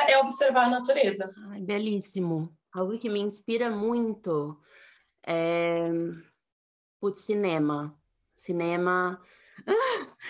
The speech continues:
Speaker 2: Várias vezes, assim, eu tô no, no cinema e eu, tipo, agradeço por estar viva, sabe? Assim, ai, que bom que eu tô viva e tô aqui podendo assistir esse filme de Almodóvar, a forma como ele vê as pessoas,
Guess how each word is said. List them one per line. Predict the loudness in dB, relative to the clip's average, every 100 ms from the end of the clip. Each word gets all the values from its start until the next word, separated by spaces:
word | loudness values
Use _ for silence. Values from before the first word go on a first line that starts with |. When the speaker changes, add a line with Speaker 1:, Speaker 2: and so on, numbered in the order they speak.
| -12 -12 -2
Speaker 2:
Várias | 0 2 0 2
vezes, | 2 2 0
assim, | 0 0 2 2
eu | 0
tô | 0 2 2 2 2
no, | 2 2 2 2
no | 0
cinema | 0 0 0 2 2 2 0 -2
e | -2 0 2 2 2 0 0
eu, | 0 2 2 0 -4 _ -20 -20 -20 -4
tipo, | 0
agradeço | 0 2 2 0 -2
por | -2 -2
estar | 0 2 2 0
viva, | 0 0 2 0 0
sabe? | 0 2 2
Assim, | 0 0
ai, | 0 0
que | -2
bom | -2 0
que | 0
eu |
tô | 0 -2
viva | 0 -2 0 0 2 2 0 -2
e | -2 -2 0
tô | 2
aqui | 0 -4 -4 -2 0 0 -2 -8 -20 -4
podendo | 0 2 2 2 2 2
assistir | 0 -2 -4 -6 -2 0 2 2
esse | 0 -2 0 0 0
filme | -2 -2 0
de | 0
Almodóvar, | 0 0 -2 0 2 2 0 0 -2
a | -2
forma | -2 -2 -2
como | -2 -2 0
ele | 0 -2
vê | -2 0 2 2
as | 0
pessoas, | -4 -2 0 2 2 2 2 2 2 0 -2